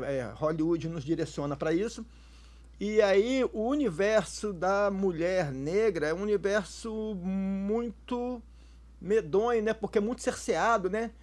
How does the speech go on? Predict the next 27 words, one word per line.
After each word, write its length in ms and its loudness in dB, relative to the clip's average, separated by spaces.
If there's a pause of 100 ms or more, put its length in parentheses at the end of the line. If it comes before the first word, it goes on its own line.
(140)
Elas, 420 -4
elas 600 -6 (140)
crescem 440 0
inseguras, 540 2 (180)
tendo, 160 -6 (140)
tendo 240 2
que 80 -6
disputar, 680 0 (320)
né? 220 -4 (300)
E, 60 0
e, 360 -2
e, 300 -2
e, 560 -4
e 80 2
aí 380 4 (200)
é, 240 2
é, 60 0 (120)
fa-, 220 -2
seria 240 4
muita 240 2
falta 240 2
de 220 0
sensibilidade 720 2
hoje 140 0
tocar 240 -2
nesse 180 -2
assunto 480 0